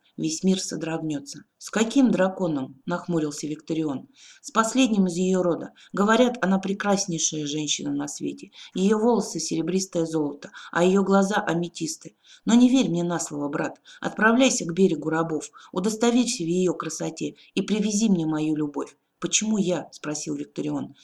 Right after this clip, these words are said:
«Из любви, из чувства долга, потому что тебе приказывает твой король», Эурон рассмеялся, «и ради морского трона, он твой,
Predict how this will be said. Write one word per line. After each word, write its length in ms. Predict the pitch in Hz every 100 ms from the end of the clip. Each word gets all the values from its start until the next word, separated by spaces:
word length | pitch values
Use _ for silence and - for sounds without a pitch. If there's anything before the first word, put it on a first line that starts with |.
| -
«Из 160 | - 226
любви, 480 | 226 226 233 180 - - -
из 100 | 202
чувства 360 | - 247 247 254
долга, 420 | 240 156 - - - -
потому 280 | - 220 277
что 140 | 277
тебе 240 | - 202 285
приказывает 560 | 285 - 165 151 151
твой 200 | - 254
король», 420 | 254 233 175 127 - _ -
Эурон 340 | 175 180 165
рассмеялся, 720 | 160 - 175 160 143 - - - -
«и 100 | 175
ради 200 | 202 233
морского 480 | 254 254 - 247 247
трона, 380 | 247 226 151 139
он 200 | 220 285
твой, 340 | 277 226 131